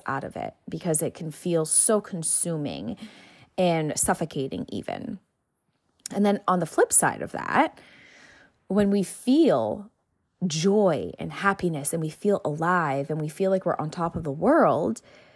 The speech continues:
it's almost like we fear that as well because, quite frankly, we're waiting for the next shoe to drop. And that is what happened to me.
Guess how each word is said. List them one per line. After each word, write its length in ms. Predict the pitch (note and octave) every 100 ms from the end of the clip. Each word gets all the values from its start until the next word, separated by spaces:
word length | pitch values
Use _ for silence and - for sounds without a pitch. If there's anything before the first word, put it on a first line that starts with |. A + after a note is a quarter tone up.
| _ _ _ _ -
it's 200 | A3+ A#3+
almost 280 | A#3 C#4+ D#4
like 160 | C#4+
we 140 | C4+ A3+
fear 680 | - - - A3+ C4+ F4
that 440 | A#3+ D#3 B2 B2 - -
as 200 | E3 E3+
well 480 | G3+ C#4 G3 D#3+ D3+
because, 880 | G3 F#3+ - G3 F#3 F3+ F3+ - - _
quite 220 | - -
frankly, 460 | - C#4+ D#4+ G3+ E3
we're 120 | F3
waiting 320 | E3+ D3+ F3
for 140 | -
the 100 | A3
next 380 | G#3+ B2 - -
shoe 260 | - - C#3
to 80 | D#3+
drop. 480 | A3+ D4 - - - _ _ _ - - - - - -
And 580 | A#3 A3+ A3+ A3+ A3 - - _ _ - - -
that 160 | G#3+
is 200 | D4+ -
what 280 | - G4+ -
happened 640 | - F3+ F#3+ - C#3+ C#3+
to 100 | -
me. 340 | - C#2+ -